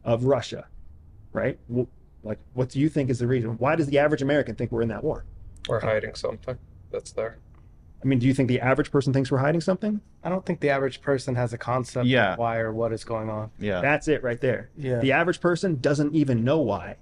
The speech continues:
Speaker 3: Yeah.
Speaker 1: So because it, it's in plain sight why, why we are there, but people don't trust what they see in plain sight, so they're looking for some other explanation. The thing that's in plain sight is that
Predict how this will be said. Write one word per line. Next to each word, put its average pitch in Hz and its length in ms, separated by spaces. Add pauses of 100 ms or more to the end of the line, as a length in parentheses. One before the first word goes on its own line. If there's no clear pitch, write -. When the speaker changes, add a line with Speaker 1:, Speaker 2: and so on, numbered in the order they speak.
(140)
Speaker 3:
Yeah. 123 300
Speaker 1:
So - 180
because 185 720 (520)
it, 180 260
it's 160 240
in 302 260
plain 180 300
sight 120 400
why, 123 220 (180)
why 127 280
we 117 160
are 104 100
there, 92 360 (400)
but 131 380
people 147 260
don't 123 260 (640)
trust - 340
what 131 120
they 117 100
see 247 220
in 131 100
plain 110 220
sight, 110 220
so 131 120
they're 117 140
looking 135 380
for 113 440 (240)
some 131 300
other 123 240
explanation. 110 580 (460)
The 127 120
thing 226 260
that's 202 180
in 196 140
plain 165 260
sight 185 380 (440)
is 135 180
that 120 340